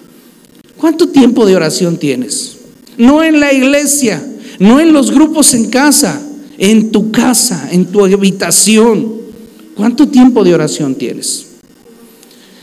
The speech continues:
Entonces vemos que no hay ninguna condenación para los que están en Cristo, en Cristo Jesús, para los que no andan conforme a la carne.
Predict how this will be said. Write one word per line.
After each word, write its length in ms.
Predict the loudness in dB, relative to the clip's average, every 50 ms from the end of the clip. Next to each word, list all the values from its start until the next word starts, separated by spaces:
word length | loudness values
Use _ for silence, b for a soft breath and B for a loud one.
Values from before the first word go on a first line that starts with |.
| B B B B B B B B
Entonces 480 | -2 2 2 2 2 4 2 2 2
vemos 480 | 2 2 2 2 2 0 0 -4 -6 -8 -12 -14 -16 -16 -18 -20 -20 -20 -20 -6 -2
que 100 | 0 0
no 100 | 2 4
hay 80 | 4 4
ninguna 360 | 6 4 4 2 2 0 0
condenación 640 | 0 0 2 2 2 2 2 2 2 0 0 0 -2
para 180 | -2 -4 -2
los 180 | -2 -2 -2 -2
que 60 | -4
están 220 | -4 -4 -4 -2
en 120 | -2 -2 -2
Cristo, 500 | -2 -2 -2 0 0 0 0 0 -2 -2 -4 -2 -2
en 120 | 0 0
Cristo 360 | 2 2 2 2 2 0 0 0
Jesús, 380 | 0 0 0 -2 -2 -2 -4
para 220 | -6 -4 -2 2 2
los 220 | 2 2 2 0
que 160 | 0 0 0
no 220 | 2 2 2 2 2
andan 340 | 2 4 4 2 2 0
conforme 460 | 0 -2 -4 -2 -2 0 2 2 2 0
a 40 |
la 140 | 0 -4 -4
carne. 380 | -2 -2 -2 -2 -2 -4 -4